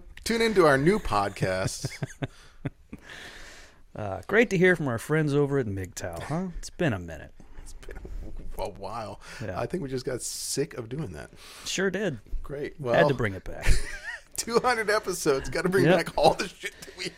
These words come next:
Speaker 1: hate doing.
Speaker 2: Stay
Speaker 1: Great.
Speaker 2: tuned.
Speaker 1: Just tie it in.
Speaker 2: Now, we'll get back to this post in a second, but first,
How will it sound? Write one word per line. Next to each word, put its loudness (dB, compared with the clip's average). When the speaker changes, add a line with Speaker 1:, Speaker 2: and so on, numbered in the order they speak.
Speaker 1:
hate 0
doing. 0
Speaker 2:
Stay -10
Speaker 1:
Great. 4
Speaker 2:
tuned. 2
Speaker 1:
Just 0
tie -4
it -4
in. -4
Speaker 2:
Now, 4
we'll 2
get 2
back 8
to 2
this 6
post 8
in 4
a 2
second, 4
but -8
first, 2